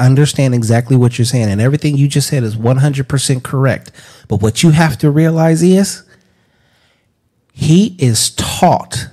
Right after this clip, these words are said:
to be the total opposite of what you're asking for.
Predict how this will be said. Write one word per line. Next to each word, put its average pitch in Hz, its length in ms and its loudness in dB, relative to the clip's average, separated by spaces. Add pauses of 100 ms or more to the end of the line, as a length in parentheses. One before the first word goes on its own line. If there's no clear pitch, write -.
(260)
to 143 120 2
be 135 220 2
the 120 140 -6
total 208 500 -2
opposite 131 500 -2
of 104 180 -6
what 156 240 -2
you're 175 220 -2
asking 147 480 -4
for. - 380 -10